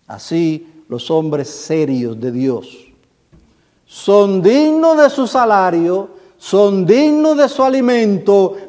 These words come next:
pero no andan buscando lo de nadie. Los hombres de Dios,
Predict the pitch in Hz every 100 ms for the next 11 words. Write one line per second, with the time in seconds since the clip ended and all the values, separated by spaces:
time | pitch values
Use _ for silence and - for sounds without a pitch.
0 | - 160 165 185 202 196 180 170 - 190
1 | 185 175 160 147 - - 151 156 147 135
2 | 123 113 95 85 73 _ _ _ _ _
3 | - 123 - - 143 175 202 214 202 214
4 | 160